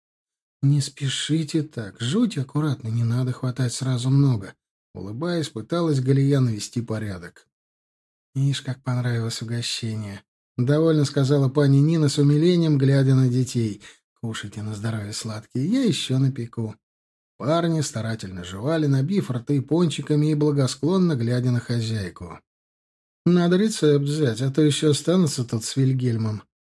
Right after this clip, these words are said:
рассмеялась вдруг Валентина Никаноровна. «Ты погляди на них, не оторвать». Галия с хозяйкой при этих словах покатились со смеху. Мальчишки, наевшись до отвала, заснули прямо за столом.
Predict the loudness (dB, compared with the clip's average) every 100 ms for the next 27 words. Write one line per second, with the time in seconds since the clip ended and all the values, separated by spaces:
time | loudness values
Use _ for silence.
0 | _ -4 -4 0 2 4 4 4 2 2
1 | 0 2 2 2 2 2 2 2 0 0
2 | 0 -2 -6 -6 -4 -2 0 2 2 2
3 | -2 -4 -6 -6 -4 -4 -2 -2 -2 -2
4 | -4 -8 -18 _ _ _ _ _ _ _
5 | -16 -12 -6 -2 -2 0 0 4 2 2
6 | 0 0 0 -2 -4 -4 -2 -2 -4 -6
7 | -4 0 2 2 0 -4 -6 -6 -8 -10
8 | -10 -12 -14 _ _ _ _ _ _ _
9 | _ -2 0 0 0 0 -2 -4 0 2
10 | 2 0 -4 -2 -2 0 -2 -2 -2 -2
11 | -2 0 2 4 2 0 0 0 -2 -4
12 | -2 -2 -2 -4 -10